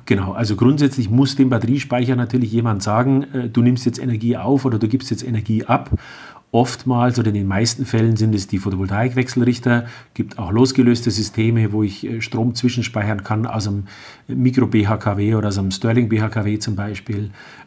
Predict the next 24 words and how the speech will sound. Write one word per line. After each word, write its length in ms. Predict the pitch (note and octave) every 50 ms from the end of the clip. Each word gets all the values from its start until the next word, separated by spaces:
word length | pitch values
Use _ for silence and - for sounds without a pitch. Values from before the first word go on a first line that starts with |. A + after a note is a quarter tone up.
| _ -
Ähm, 320 | G#2+ G2 G2 G2+ G#2+ B2 -
aber 180 | - A#2+ A#2 A2
grundsätzlich, 640 | - A2+ A#2+ C#3 C3 C#3 B2+ C3 - B2+ A#2+ - -
klar, 460 | G#2+ F#2+ G#2+ A#2+ C3 C3 C3 C3 A#2+ -
brauche 300 | - G#2 G#2 G2+ G2 A#2
ich, 320 | A2 A2 - - - -
äh, 60 | D3+
ein, 640 | B2 A2 G#2+ A2 A#2+ A#2+ B2 B2 G#2 G2+ G#2 G#2+ B2+ -
ein 220 | B2 G2+ G2 G#2+
Energiemanagementsystem, 1500 | - A#2+ A2 A2 G#2+ - B2 B2 B2 C3 A#2 A#2 A#2+ A#2 - - A2+ G#2+ A2 - A2+ G2+ - - A2 G#2+ A2 A2+ A2+ A2+ - - - - - - - - - _ - -
das 380 | G#2+ G2+ - - - - -
dem 280 | - A2+ G#2 G2 F#2 - - - -
Battery-Management-System 1160 | A#2 A#2+ - B2+ B2+ B2 B2 A#2+ A#2 A#2 A#2+ A2+ A2+ A2+ A2 G#2+ A2+ G2 - - A2+ A#2 B2
im 140 | G#2+ A#2 -
Akku 240 | B2+ - - C#3
dann 200 | C3 A#2 A2+ G#2+
sagt: 240 | G2+ A2+ A2 A2+ -
So, 260 | - A2+ G2+ F#2 F#2 F#2+
jetzt 420 | A2 A2 G#2+ - - - - - -
Energie 320 | - A#2 G#2+ G2 A2 A2 G#2+
raus 340 | G#2+ G#2+ B2+ C#3+ - - -
oder 220 | C3+ B2+ A2+ F2+
Energie 300 | G2 G#2 F#2+ F#2+ G2 F#2
rein. 240 | E2+ D#2 D2+ D2